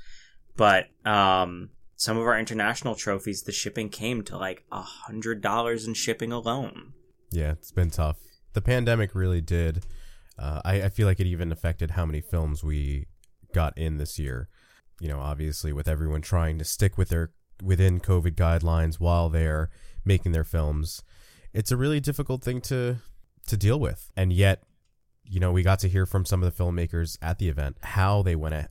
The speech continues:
Speaker 2: went about making sure that everyone was safe and still getting to create. You know, it's, it's amazing what they were able to overcome to s-, to still get these films out there.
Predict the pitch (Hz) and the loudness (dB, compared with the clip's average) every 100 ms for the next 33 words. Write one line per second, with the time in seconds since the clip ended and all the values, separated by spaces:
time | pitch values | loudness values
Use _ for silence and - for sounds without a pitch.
0 | - 90 90 82 85 82 80 - 92 90 | -10 -2 0 2 2 2 -2 -4 -2 -2
1 | - 87 87 82 80 87 80 76 73 80 | -2 -4 -2 0 0 -2 -2 -2 -2 -4
2 | - 80 78 - 85 80 - - 101 92 | -2 -4 -4 -6 -6 -4 -4 2 2 4
3 | 85 80 76 - 80 76 - - - - | 0 0 -4 -6 -4 -6 -8 -20 -20 -20
4 | - - 104 87 82 76 - - - - | -12 0 4 4 2 0 -6 -12 -12 -12
5 | - 87 80 78 80 - - 85 - 87 | -4 0 0 0 -2 -4 -6 -6 -2 2
6 | 90 92 87 82 80 78 76 78 73 80 | 4 4 4 0 0 0 0 0 0 -2
7 | 78 76 - 80 73 73 82 - _ _ | -2 -4 -2 0 0 -2 -6 -14 _ _
8 | - 90 - - 98 - 90 82 78 76 | 0 0 0 0 0 2 0 0 -2 -4
9 | - 69 65 64 67 - 78 | -4 -2 -2 -2 -2 -2 -4